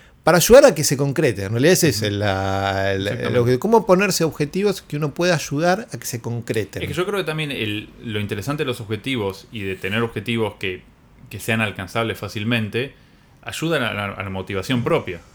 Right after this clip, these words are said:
Speaker 2: Si yo pon-, me pongo objetivos y los logro, y yo veo ese avance,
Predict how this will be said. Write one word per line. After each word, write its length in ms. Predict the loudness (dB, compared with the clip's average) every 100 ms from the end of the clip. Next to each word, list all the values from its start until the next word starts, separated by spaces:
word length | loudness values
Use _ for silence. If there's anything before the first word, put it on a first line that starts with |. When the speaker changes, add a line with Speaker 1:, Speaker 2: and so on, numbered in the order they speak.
| -16
Speaker 2:
Si 100 | -8
yo 260 | -4 -4 -4 -20 -20 -6
pon-, 160 | -4 -2
me 80 | -2
pongo 220 | -2 -4
objetivos 520 | -4 -4 -2 -2 -4 -6
y 100 | -6
los 180 | -4
logro, 600 | 2 2 4 0 -2 -6 -14 -16
y 60 |
yo 220 | -8 -2
veo 200 | 2 2
ese 140 | 2 0
avance, 540 | 0 0 -2 -6 -6